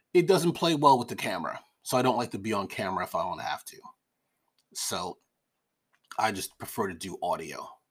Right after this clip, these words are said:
Now, um, this is more of a, I don't know if you wanna call it a passion project, and I'm pretty sure that by the sheer virtue of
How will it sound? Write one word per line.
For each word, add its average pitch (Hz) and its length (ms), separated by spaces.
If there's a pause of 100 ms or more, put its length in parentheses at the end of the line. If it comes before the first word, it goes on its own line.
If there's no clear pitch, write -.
(800)
Now, 117 420
um, 113 520 (1400)
this 240 160
is 190 160
more 170 320
of 135 160
a, - 20
I 120 340
don't 143 180
know 120 80
if 113 100
you 117 80
wanna 101 200
call 98 240
it 85 80
a - 40
passion 90 400
project, 90 540
and 98 80
I'm 113 160
pretty 127 260
sure 113 340
that 101 200
by 107 160
the 95 100
sheer 185 400
virtue 143 680 (420)
of 123 280